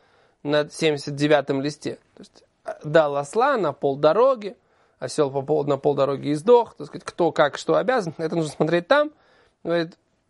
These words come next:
по, по этим принципам. Но как бы он может ему сказать, иди ищи себе другое место жительства, если сейчас его нет. Но мы, как объяснили Мишну, что, э, как,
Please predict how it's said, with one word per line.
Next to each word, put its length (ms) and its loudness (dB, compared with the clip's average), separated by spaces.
по, 140 2
по 180 0
этим 300 0
принципам. 480 -4
Но 160 2
как 240 0
бы 220 -2
он 240 0
может 580 -2
ему 240 0
сказать, 360 2
иди 240 -6
ищи 180 -4
себе 220 -4
другое 360 2
место 300 -6
жительства, 340 -8
если 340 -6
сейчас 360 -4
его 180 -4
нет. 300 -12
Но 160 0
мы, 220 -2
как 160 2
объяснили 340 -2
Мишну, 440 0
что, 600 -4
э, 20 -6
как, 200 -4